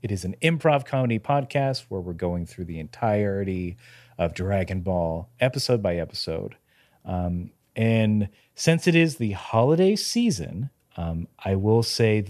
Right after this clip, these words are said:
that the first feature film I edited, Feast of the Seven Fishes, is available for free on Prime and Tubi.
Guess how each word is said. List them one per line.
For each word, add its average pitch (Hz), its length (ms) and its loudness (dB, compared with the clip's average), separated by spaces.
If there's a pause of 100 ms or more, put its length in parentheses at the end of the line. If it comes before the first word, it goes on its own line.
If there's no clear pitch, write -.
(160)
that 98 400 0 (400)
the 107 100 2
first - 680 2
feature 156 360 2
film 131 300 2
I 135 160 0
edited, 80 520 -4 (240)
Feast - 400 0
of 156 100 2
the 156 60 0
Seven 139 240 -2
Fishes, 85 640 -6 (420)
is 104 180 -2
available 120 760 2
for 185 200 2
free 147 560 4 (120)
on 107 400 2
Prime 131 600 2
and 117 220 -6
Tubi. 107 560 -2